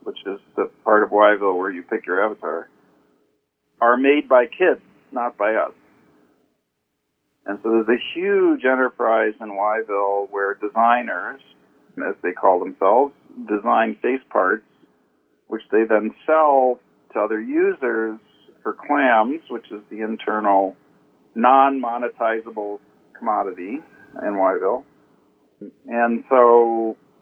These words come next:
you know, we have now designers that have been in Yville for fifteen years. We actually have kids who came into Yville at age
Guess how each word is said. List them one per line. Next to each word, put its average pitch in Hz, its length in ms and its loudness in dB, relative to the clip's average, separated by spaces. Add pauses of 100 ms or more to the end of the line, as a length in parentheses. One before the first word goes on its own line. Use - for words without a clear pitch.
(520)
you 123 100 -10
know, 113 120 -4
we 139 240 -4
have 160 240 4
now 131 600 4 (120)
designers 127 800 -4 (240)
that 113 100 -8
have 113 120 -8
been 127 140 -2
in 117 180 -6
Yville 117 600 2 (120)
for 101 360 -2 (760)
fifteen 135 560 -4
years. 123 280 0 (720)
We 165 160 0
actually 190 280 -2
have 127 220 -2 (1200)
kids 190 240 0
who 160 120 -4
came 147 260 -4
into 131 160 -4
Yville 127 460 4
at 117 120 -8
age 110 180 -12